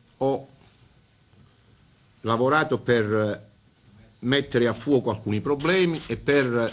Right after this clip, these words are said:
costruire risposte ad alcune questioni.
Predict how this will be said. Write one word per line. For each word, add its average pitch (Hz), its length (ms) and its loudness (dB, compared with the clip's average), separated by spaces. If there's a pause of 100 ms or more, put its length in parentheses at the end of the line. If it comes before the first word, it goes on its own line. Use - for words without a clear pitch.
costruire 143 540 2
risposte - 840 0 (420)
ad 117 140 -2
alcune 120 400 -2
questioni. - 440 -10